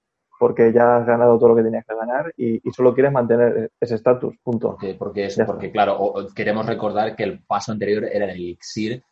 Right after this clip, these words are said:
Speaker 2: y eso es como, eh, entiendas el término, ese, ese punto es el orgasmo del ciclo.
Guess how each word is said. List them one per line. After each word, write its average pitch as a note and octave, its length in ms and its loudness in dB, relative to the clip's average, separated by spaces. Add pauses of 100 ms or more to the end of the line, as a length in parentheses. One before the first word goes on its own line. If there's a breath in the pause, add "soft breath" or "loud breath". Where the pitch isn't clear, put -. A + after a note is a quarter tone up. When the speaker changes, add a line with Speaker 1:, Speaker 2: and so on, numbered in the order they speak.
(280)
Speaker 2:
y G2 140 -6
eso G#2 260 -4
es G#2 100 -6
como, G2 580 -6 (840)
eh, F#2 320 -8
entiendas F#2+ 460 -6
el F#2+ 100 -8
término, G#2 440 -4
ese, G2+ 680 -6
ese G2 200 -10
punto G#2+ 280 -6
es A2 140 -4
el G2+ 100 -6
orgasmo G#2 480 -2
del F2 180 -4
ciclo. F#2 380 -10